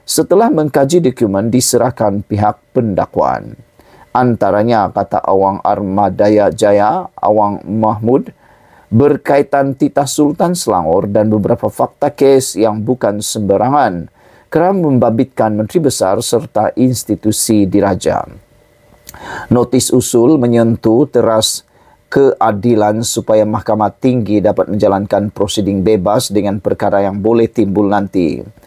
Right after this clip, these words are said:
Permohonan yang dibuat tidak remeh, tidak bersifat picisan dan bukan atas alasan lemah, tetapi menyentuh prinsip keadilan dalam perbicaraan jenayah, katanya lagi.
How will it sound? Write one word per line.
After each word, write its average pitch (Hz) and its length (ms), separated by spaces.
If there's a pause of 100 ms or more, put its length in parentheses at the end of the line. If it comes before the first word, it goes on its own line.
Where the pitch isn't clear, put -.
(520)
Permohonan 160 640
yang 147 320
dibuat 120 320
tidak 110 320
remeh, 95 480
tidak 113 320
bersifat 104 640
picisan 117 800
dan 107 240
bukan 104 320
atas 117 480
alasan 113 400
lemah, 113 480 (480)
tetapi 117 400
menyentuh 127 400
prinsip 147 560
keadilan 82 640
dalam 95 400
perbicaraan 92 640
jenayah, 98 400
katanya 92 480
lagi. 80 480